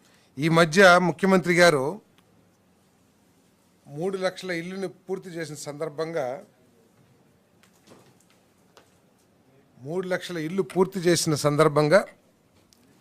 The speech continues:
మరి ప్రారంభోత్సవాలు రాష్ట్ర వ్యాప్తంగా చేసిన,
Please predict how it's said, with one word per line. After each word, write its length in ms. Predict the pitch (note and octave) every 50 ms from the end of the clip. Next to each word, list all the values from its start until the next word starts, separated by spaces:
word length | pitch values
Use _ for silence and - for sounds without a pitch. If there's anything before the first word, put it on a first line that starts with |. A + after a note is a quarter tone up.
| - - - - _ _ _ _ _ -
మరి 180 | C#3+ D3+ D#3
ప్రారంభోత్సవాలు 960 | D3 - - D3 C#3+ E3 F#3+ G3 F#3+ F#3 F#3 F3 - - E3+ D#3 D#3 D#3 D3+ D3
రాష్ట్ర 380 | B2+ C3 C#3 C#3 - - F3
వ్యాప్తంగా 520 | E3 D3+ D3 C#3+ D3 - D#3 D3+ D3 C#3+ C3+ - -
చేసిన, 280 | D3 B2+ B2 C#3 C3